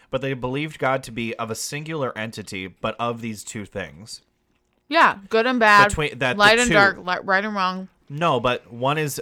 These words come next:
Speaker 1: so that God exists as a, uh, as the epitome of the divine masculine and the divine feminine. That these two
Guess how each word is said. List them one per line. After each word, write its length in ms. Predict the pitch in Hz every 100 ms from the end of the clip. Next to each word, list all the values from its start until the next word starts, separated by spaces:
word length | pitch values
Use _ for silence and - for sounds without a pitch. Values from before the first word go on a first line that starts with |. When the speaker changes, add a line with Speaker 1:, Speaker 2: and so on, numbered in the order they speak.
| -
Speaker 1:
so 500 | - 135 123 113 - _ _ _
that 240 | 127 120
God 600 | 135 135 139 113 101 101 -
exists 640 | 113 104 98 117 110 - -
as 600 | 107 101 95 92 104 - _ _ _ _ -
a, 540 | 113 107 101 98 98 - _ _ _ _ _ _
uh, 160 | 117 104 - _ _ _
as 220 | 120 113 101
the 120 | 110
epitome 500 | - - 147 113 107
of 440 | 113 107 95 95 - - _
the 160 | 113 110
divine 400 | 104 107 113 107
masculine 520 | 101 98 - 98 95
and 120 | 98
the 40 | 95
divine 320 | 90 90 92
feminine. 580 | - 92 85 76 92 139 _ _ _ _ _ _ _ _ _ _ -
That 180 | 98
these 220 | 120 113 -
two 320 | 135 117